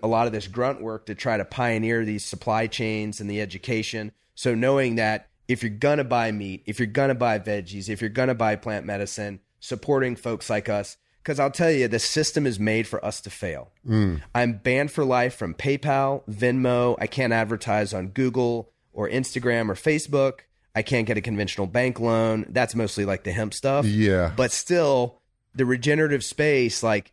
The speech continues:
Speaker 1: it, it, you know, the system is made for conventional industrial. It's made for all that old pathways to work.
Speaker 2: Yeah.
Speaker 1: So we're fighting the good fight to, to, to try to pioneer these new systems. And the consumers are gonna be the ones that make this work.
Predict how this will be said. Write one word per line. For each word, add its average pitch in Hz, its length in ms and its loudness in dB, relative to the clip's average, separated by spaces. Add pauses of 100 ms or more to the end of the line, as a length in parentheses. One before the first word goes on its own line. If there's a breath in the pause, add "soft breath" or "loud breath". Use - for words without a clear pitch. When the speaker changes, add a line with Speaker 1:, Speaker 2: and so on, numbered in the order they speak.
Speaker 1:
it, 123 200 2
it, 139 160 0
you 151 120 2
know, 180 160 6
the 147 100 0
system 151 420 0
is 110 140 0
made 117 240 2
for 117 140 -4
conventional 107 560 0
industrial. 101 600 -2 (220 soft breath)
It's 123 220 0
made 147 280 2
for 151 140 0
all 135 160 4
that 120 340 0 (140)
old 139 440 2
pathways 117 600 0
to - 100 -8
work. 104 380 -2 (240)
Speaker 2:
Yeah. 98 360 6
Speaker 1:
So 123 220 4
we're 135 220 2
fighting 147 360 2
the 123 60 0
good 131 220 0
fight 104 400 2
to, 104 220 0
to, 104 260 -2
to - 220 -10
try 117 200 0
to 107 80 2
pioneer 110 400 0
these 101 200 -4
new 107 120 0
systems. 101 600 -2 (320)
And 131 160 2
the 151 80 4
consumers 147 920 0 (360)
are 123 160 4
gonna 123 340 2
be 147 220 2
the 131 80 2
ones 127 720 -2
that 98 180 2
make 104 260 0
this 101 220 -4
work. - 340 -8